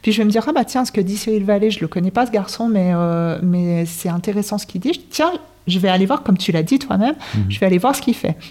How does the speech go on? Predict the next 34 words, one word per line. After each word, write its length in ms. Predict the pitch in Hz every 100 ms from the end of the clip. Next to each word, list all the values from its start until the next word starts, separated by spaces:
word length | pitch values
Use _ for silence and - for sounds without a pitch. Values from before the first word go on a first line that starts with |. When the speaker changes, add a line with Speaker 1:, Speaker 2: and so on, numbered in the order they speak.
| -
Speaker 1:
Donc 120 | 196
je 60 | 180
vais 80 |
cliquer 340 | 165 - 214 202
sur 180 | - 180
ton 140 | -
nom 240 | 196 302 - - - -
et 40 |
ça 160 | - 214
va 140 | 285
automatiquement 680 | 240 - 190 180 - 285 311
m'envoyer 400 | 269 233 226 233
sur 200 | - 208
ton 120 | -
mur. 180 | 202 165 170 -
Et 60 | 196
sur 180 | 190 214
ton 140 | 175
mur, 180 | 180 302
je 60 | 226
vais 60 |
voir, 280 | 185 233 254
euh, 120 | 196
la 140 | 180 180
photo 300 | 180 175 247
toute 200 | - -
floue 160 | -
de 40 | 285
ton 200 | - 175
chat. 460 | - - 208 311 320 208 -
Déception. 640 | 160 170 - 190 - 302 208 - - - - - - - -
<laughs> 960 | - - - - - - - - -
Donc 140 | 208
là, 100 | 277